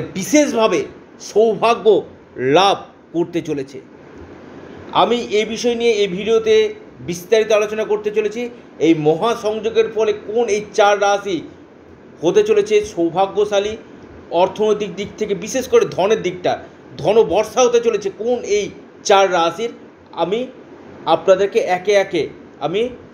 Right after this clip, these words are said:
ভাব অনুযায়ী আলোচনা কিন্তু করব। তবে আবারও বলছি, যাদের ক্ষেত্রে সমস্যা হচ্ছে আপনারা immediate যোগাযোগ করুন এবং সঠিক প্রতিকার প্রতিবিধান করুন এবং remedial measurement নিন।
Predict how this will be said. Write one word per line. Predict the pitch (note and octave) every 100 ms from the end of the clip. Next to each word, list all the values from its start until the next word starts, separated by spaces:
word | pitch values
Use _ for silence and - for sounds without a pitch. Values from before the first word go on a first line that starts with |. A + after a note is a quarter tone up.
| - - B2
ভাব | E3+ G#3+ F#3+
অনুযায়ী | F#3 E3+ G#3 - A#2+
আলোচনা | B2+ D3 D3+ D3
কিন্তু | D3 F#3+
করব। | C#3 B2+ A2 G2+ - - - - -
তবে | F3+
আবারও | G#3+ G#3+ A#3+
বলছি, | A#3+ A#3+ A#3+ C4 C4 - - - - C3+
যাদের | F#3 G#3+ A#3
ক্ষেত্রে | B3 B3
সমস্যা | - A3 A3+ B3
হচ্ছে | A#3 A#3 A#3+
আপনারা | F3+ F3+ G#3 G#3 D#3
immediate | F3 G3+ A3 A3 F3
যোগাযোগ | G3+ G#3+ G#3+
করুন | - A3+ C4 - - - -
এবং | G3 A3 - - - -
সঠিক | - G#3 A3 B3 -
প্রতিকার | G#3+ G#3 A3 G3
প্রতিবিধান | A3 G#3 G#3+ G#3+
করুন | G3 A#3 B3+ - - - - - - - - - - - - - - -
এবং | D#3+ F3 F#3+
remedial | F#3+ G3+ F#3 F#3
measurement | E3+ D3+ C#3 C3+
নিন। | A#2+ A2+